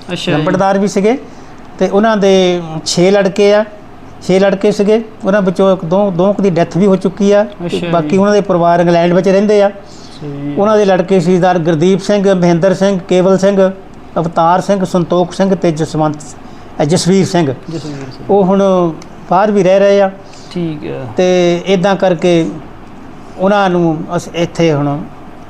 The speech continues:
Speaker 2: ਉਹ, ਉਹ, ਉਹਨਾਂ ਦਾ ਆਉਣਾ ਜਾਣਾ ਰਿਹਾ ਪਿੰਡ, ਵਿਆਹ
Speaker 1: ਹਾਂਜੀ।
Speaker 2: ਸ਼ਾਦੀਆਂ ਨੂੰ ਜਾਂਦੇ ਰਹੇ ਆ।
Speaker 1: ਹਾਂਜੀ, ਹਾਂਜੀ।
Speaker 2: ਤੇ ਮੇਲ ਮਿਲਾਪ ਹੈਗਾ ਆ।
Speaker 1: ਠੀਕ।
Speaker 2: ਸੋ ਲੰਬੜਦਾਰੀ ਵੀ ਇਹਨਾਂ ਦੇ ਕੋਲ ਹੈ ਉਸ ਆਪਣੇ, ਅ, ਪਾਸੇ ਦੀ।
Speaker 1: ਹਾਂਜੀ।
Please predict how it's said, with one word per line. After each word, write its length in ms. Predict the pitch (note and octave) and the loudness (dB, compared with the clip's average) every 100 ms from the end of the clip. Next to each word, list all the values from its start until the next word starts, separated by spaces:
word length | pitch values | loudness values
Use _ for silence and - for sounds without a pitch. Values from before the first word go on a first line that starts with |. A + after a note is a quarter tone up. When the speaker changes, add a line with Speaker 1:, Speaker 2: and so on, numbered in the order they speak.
| - - - - - - - | -20 -20 -20 -18 -18 -16 -4
Speaker 2:
ਉਹ, 100 | G#3 F#3+ | -4 0
ਉਹ, 140 | G3+ | 2
ਉਹਨਾਂ 220 | G#3+ A#3+ | 2 2
ਦਾ 60 | A#3+ | 2
ਆਉਣਾ 220 | G#3 A3 | 2 2
ਜਾਣਾ 220 | G#3+ A3 | 2 2
ਰਿਹਾ 220 | F#3+ F3+ A3 | 2 2 2
ਪਿੰਡ, 260 | G#3 G3+ | 0 0
ਵਿਆਹ 260 | D4+ F3+ G#3+ | 0 2 2
Speaker 1:
ਹਾਂਜੀ। 140 | F3 | 2
Speaker 2:
ਸ਼ਾਦੀਆਂ 220 | F#3+ F#3+ | 0 2
ਨੂੰ 180 | F#3+ F#3 | 2 2
ਜਾਂਦੇ 220 | G3 F#3+ | 0 2
ਰਹੇ 220 | F#3+ F3 G#3 | 2 4 2
ਆ। 100 | - E3 | 0 -4
Speaker 1:
ਹਾਂਜੀ, 340 | E3+ E3 D#3+ | -4 -2 -2
ਹਾਂਜੀ। 260 | D#3 D3 D3 | -2 -4 -2
Speaker 2:
ਤੇ 160 | E3+ | 0
ਮੇਲ 300 | E3 E3+ F#3 | 0 2 2
ਮਿਲਾਪ 320 | F3+ F#3 F3+ | 2 0 0
ਹੈਗਾ 360 | D#3 D#3+ F#3 G3 | 0 2 4 2
ਆ। 40 | - - - - - | 0 -8 -20 -20 -12
Speaker 1:
ਠੀਕ। 300 | D#3+ D#3 C#3+ | -10 -8 -6
Speaker 2:
ਸੋ 540 | D#3 F#3 F3+ F3 E3 E3 - - - - - - - - D#3 | 0 2 2 2 0 -4 -16 -20 -20 -20 -20 -20 -16 -6 -2
ਲੰਬੜਦਾਰੀ 580 | E3+ F#3 F#3 G3 G3+ | 0 0 2 2 2
ਵੀ 100 | G3+ | 2
ਇਹਨਾਂ 160 | G#3 A3 | 2 2
ਦੇ 120 | G#3 | 2
ਕੋਲ 260 | G3+ F3 F#3 | 2 2 4
ਹੈ 100 | F3+ | 4
ਉਸ 220 | F3+ G3 | 2 2
ਆਪਣੇ, 440 | F3 F3 F3+ F3+ G3 - - - - - - E3 E3 | 0 0 0 0 -4 -12 -20 -20 -20 -10 0 2 2
ਅ, 40 | D#3 | 0
ਪਾਸੇ 320 | E3 - F#3 | -2 0 0
ਦੀ। 200 | F3 A#3 C#4+ - | 2 2 0 -8
Speaker 1:
ਹਾਂਜੀ। 400 | E3 D#3 D#3 D3 | -10 -8 -4 -4